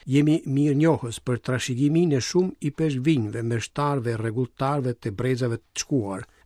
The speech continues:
Ata u përpoqën jo vetëm të predikonin ungjillin e të ndërtonin kishën e këtij vendi, por edhe të farkonin një shoqëri të frymzuar nga mesazhi ungjillor i dashurisë, nga mesazhi i falës dhe i solidaritetit për të mirën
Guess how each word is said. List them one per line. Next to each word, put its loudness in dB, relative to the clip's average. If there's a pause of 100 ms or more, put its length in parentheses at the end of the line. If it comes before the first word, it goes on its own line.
Ata 0 (200)
u -4
përpoqën 0
jo 2
vetëm 2
të -14
predikonin 2
ungjillin 2 (100)
e -4
të -2
ndërtonin 2
kishën -2
e 2
këtij -4
vendi, -4 (400)
por 2
edhe 0
të -16
farkonin 2
një 4
shoqëri 2
të -18
frymzuar 2
nga 0
mesazhi -2
ungjillor 2
i 2
dashurisë, 0 (220)
nga -2
mesazhi 0
i -2
falës -2
dhe 0
i 2
solidaritetit 2
për -2
të -6
mirën 2